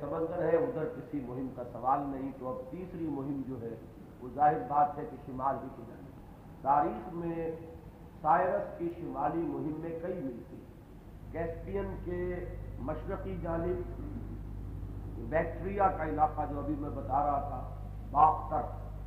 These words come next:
بلخ و بخارا کا علاقہ، اس کو بھی فتح کیا اور ان کی حدود جیسا کہ میں نے عرض کیا دریائے سندھ کے ساحل پر تھی۔ اور دوسری مہم وہ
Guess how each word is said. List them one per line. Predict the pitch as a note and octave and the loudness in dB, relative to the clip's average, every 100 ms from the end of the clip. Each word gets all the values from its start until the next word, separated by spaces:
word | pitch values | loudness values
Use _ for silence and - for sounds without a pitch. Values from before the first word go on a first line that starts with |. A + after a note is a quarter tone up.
| - | -2
بلخ | F3 D#3+ D#3+ | 0 0 -2
و | |
بخارا | C#3+ C#3+ D#3 F3+ F3+ | -2 0 4 6 6
کا | D#3+ C#3+ | 2 -2
علاقہ، | C3 C#3 C#3 C#3 - - - - - - - - | -2 -4 -2 -4 -4 -6 -8 -8 -8 -8 -8 -6
اس | - - | -6 -2
کو | G3+ | 0
بھی | F#3+ F#3+ | 0 0
فتح | F3 F3+ F#3 E3 | 0 8 8 8
کیا | E3+ F3 | 4 6
اور | F3 F3 | 8 8
ان | D#3 D3+ | 4 0
کی | D3+ | -2
حدود | C#3+ C3+ D3+ D3+ | -4 -2 -4 -4
جیسا | C#3+ C#3 C#3 | -4 -4 -4
کہ | - | -6
میں | B2+ C3 | -6 -4
نے | B2+ | -4
عرض | - - | -6 -4
کیا | C3+ B2 B2 - - - - | -2 0 0 -2 -8 -6 -6
دریائے | C3+ C#3 D3+ D3+ D3+ - - | -4 2 4 4 0 -4 -2
سندھ | G3+ G3 - | -2 -2 -4
کے | D#3 - | -6 -2
ساحل | A#2+ - - | 0 0 -4
پر | - | -8
تھی۔ | - - - - - - - | -8 -8 -8 -8 -8 -8 -4
اور | C#3+ | -2
دوسری | C#3 G#3+ A#3+ A#3+ G#3 | -2 -2 -2 -4 -2
مہم | F#3 G3 F#3 | 0 2 2
وہ | F3 | 0